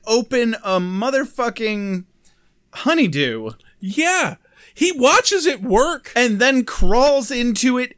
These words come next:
Speaker 1: anyway.
Speaker 2: Yeah.
Speaker 1: And
Speaker 2: Giles.
Speaker 1: lets, so what's the trick?
Speaker 2: <laughs>
Speaker 1: Uh, trick?
Speaker 2: There's no trick.
Speaker 1: There's, <laughs> I get your brain. That's the trick.
Speaker 2: So
Speaker 1: I feel
Speaker 2: they
Speaker 1: like that
Speaker 2: managed
Speaker 1: would have
Speaker 2: to get
Speaker 1: cut up
Speaker 2: Gi-
Speaker 1: the brain a bit.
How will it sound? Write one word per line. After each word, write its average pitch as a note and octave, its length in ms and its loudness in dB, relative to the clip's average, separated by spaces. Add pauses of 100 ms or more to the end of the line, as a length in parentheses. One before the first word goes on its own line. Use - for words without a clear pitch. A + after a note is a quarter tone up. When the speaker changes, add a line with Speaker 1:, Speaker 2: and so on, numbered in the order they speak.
Speaker 1:
anyway. E3+ 680 0
Speaker 2:
Yeah. B2+ 380 -4 (100)
Speaker 1:
And C#3+ 540 -8
Speaker 2:
Giles. B3 760 2
Speaker 1:
lets, D3 160 -6
so G3 240 2
what's - 260 -8
the A#3+ 120 -4
trick? G3+ 340 0 (460)
Speaker 2:
<laughs> - 0 - (680)
Speaker 1:
Uh, F3 160 -4 (160)
trick? - 680 -2 (1300)
Speaker 2:
There's A4+ 240 2
no F#3+ 140 0
trick. - 380 -2
Speaker 1:
There's, D4 280 -8 (640)
<laughs> - 500 -20
I F3+ 160 -2
get - 260 -2
your A#3+ 60 -4
brain. A3 360 -2
That's G3 240 -6
the B3+ 120 -6
trick. C3 400 -8
Speaker 2:
So G#3+ 720 -2 (380)
Speaker 1:
I - 40 -16
feel - 120 -4
Speaker 2:
they G3+ 60 6
Speaker 1:
like G#3+ 80 0
that A3+ 60 2
Speaker 2:
managed A#3+ 200 2
Speaker 1:
would A3+ 100 4
have E3+ 80 0
Speaker 2:
to B3+ 80 -2
get G3+ 120 -2
Speaker 1:
cut G3 140 4
up F#3 100 2
Speaker 2:
Gi- F#3 100 -4
Speaker 1:
the D3 80 -4
brain C3+ 280 -4
a A2 60 -6
bit. F#2+ 300 -16